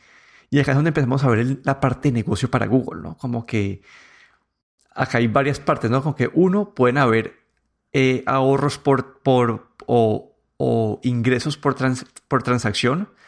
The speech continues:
al pagar a través del app, en vez de pagarle a Visa o a Mastercard, eh, ese, ese porcentaje por la transfer-, por, por el pago, ellos, pues, pueden estar recibiendo eso con, con, con la tienda y pu-, le pueden estar cobrando menos que estas tarjetas de crédito.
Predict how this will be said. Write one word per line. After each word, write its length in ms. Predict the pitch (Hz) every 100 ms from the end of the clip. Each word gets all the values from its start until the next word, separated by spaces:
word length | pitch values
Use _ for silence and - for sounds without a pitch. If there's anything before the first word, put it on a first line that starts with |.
| - - -
al 180 | 131 131
pagar 240 | 123 110
a 80 | 127
través 280 | 156 120 110
del 180 | 123 131
app, 220 | 170 -
en 140 | 135
vez 140 | 110 104
de 80 |
pagarle 600 | 127 135 110 104 107 123 120
a 120 | 98
Visa 340 | 101 120 -
o 120 | 131
a 40 | 107
Mastercard, 880 | 98 110 - 117 - 120 117 90 - _ _ _ _
eh, 340 | 117 113 107 113
ese, 420 | - 120 120 -
ese 560 | 113 - 117 117 120 -
porcentaje 680 | 127 123 120 104 110 107 123
por 280 | 139 131 120
la 100 | 127
transfer-, 480 | 123 117 113 -
por, 380 | - 120 110 104
por 140 | 117 107
el 120 | 95
pago, 500 | - 113 135 190 - _ _ _ _ _ _ _ -
ellos, 320 | 123 127 127
pues, 560 | 147 117 107 - 110
pueden 180 | - 120
estar 160 | 127 123
recibiendo 640 | 123 143 113 107 110 117
eso 300 | 120 120 131
con, 340 | - 135 127 120
con, 760 | - 123 117 113 110 104 104 -
con 160 | 120
la 120 | 117 104
tienda 280 | 117 123 156
y 20 |
pu-, 180 | - 98
le 100 | 117
pueden 180 | 113
estar 180 | 120 101
cobrando 400 | - 127 120 123
menos 340 | 120 120 123 -
que 80 |
estas 220 | 117 - 117
tarjetas 300 | - - 120
de 100 | 117
crédito. 540 | 113 123 123 185 -